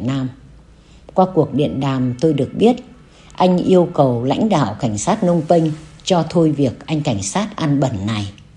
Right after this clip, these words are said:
Những ngày ở Phnom Penh, đoàn còn đi thăm Hoàng cung và một vài thắng cảnh của đất nước Chùa Tháp.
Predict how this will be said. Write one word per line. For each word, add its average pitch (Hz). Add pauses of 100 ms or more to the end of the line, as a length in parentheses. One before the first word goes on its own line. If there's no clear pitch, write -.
(840)
Những 240
ngày 143
ở 127
Phnom 160
Penh, 156 (600)
đoàn 143
còn 131
đi 156
thăm 165
Hoàng 131
cung 160 (200)
và 131
một 127
vài 127
thắng 180
cảnh 113
của 120
đất 175
nước 202
Chùa 135
Tháp. 214